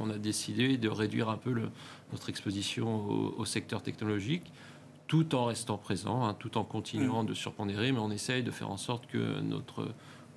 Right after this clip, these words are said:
Speaker 1: pondération sur ce secteur ne devienne pas, euh, trop, euh, trop, trop importante.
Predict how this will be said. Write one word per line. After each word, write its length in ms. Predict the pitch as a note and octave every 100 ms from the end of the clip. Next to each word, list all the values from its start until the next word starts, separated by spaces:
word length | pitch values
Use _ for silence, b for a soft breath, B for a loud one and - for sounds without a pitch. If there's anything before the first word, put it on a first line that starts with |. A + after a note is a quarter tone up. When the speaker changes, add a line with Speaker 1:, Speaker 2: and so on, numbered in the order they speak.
| -
Speaker 1:
pondération 500 | B2 A#2 A2+ - C3
sur 160 | - -
ce 120 | A2
secteur 540 | - G#2 - - B2
ne 80 | A#2
devienne 380 | - G#2 G#2+ G#2
pas, 260 | A#2+ A#2 G#2
euh, 40 | G#2
trop, 360 | - A#2 A2
euh, 320 | A2 G#2+ G#2+ G#2+
trop, 240 | - A2+ A2+ -
trop 180 | A#2 G2+
importante. 400 | F#2+ G#2 -